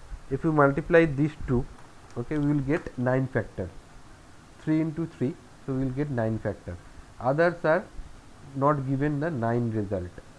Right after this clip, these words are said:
okay, at denominator. So this should be the answer. You can cross verify. Okay, now this is the last problem to find out the, uh, gain value. Okay,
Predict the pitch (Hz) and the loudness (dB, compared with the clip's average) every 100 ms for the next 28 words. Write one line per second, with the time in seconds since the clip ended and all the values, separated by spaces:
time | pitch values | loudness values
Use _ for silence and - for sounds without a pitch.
0 | - - - - 147 - - - - 131 | -20 -16 -12 -10 -10 -12 -18 -16 -4 -2
1 | - - - - - 127 120 131 113 101 | -2 -12 -20 -20 -10 -4 0 0 0 -2
2 | 87 87 87 156 156 165 185 156 156 151 | -4 -8 -8 -6 -4 -4 -4 -4 0 2
3 | 120 110 - - - - - 147 170 233 | 2 0 -4 -6 -14 -16 -8 -4 -4 -2
4 | - 127 117 113 101 90 87 - - - | 2 2 2 -2 -2 -6 -8 -10 -20 -20
5 | - - - - 98 127 127 - - - | -20 -20 -20 -18 -14 -12 -12 -16 -20 -16
6 | - 123 135 175 165 160 131 147 - - | -8 -6 -4 -2 2 4 6 4 2 0
7 | 127 123 147 240 - - - - - - | 2 2 0 -2 -10 -20 -20 -20 -20 -12
8 | 135 123 127 131 139 143 131 185 - - | -8 0 0 2 2 2 0 -4 -4 -14
9 | - 104 98 98 95 95 - - - - | -10 -6 -4 -4 -4 -8 -12 -18 -20 -20
10 | - - - - 131 117 147 135 113 101 | -20 -20 -20 -12 -8 0 2 4 2 2
11 | 90 87 - - - - - - | 0 -8 -16 -20 -20 -20 -16 -14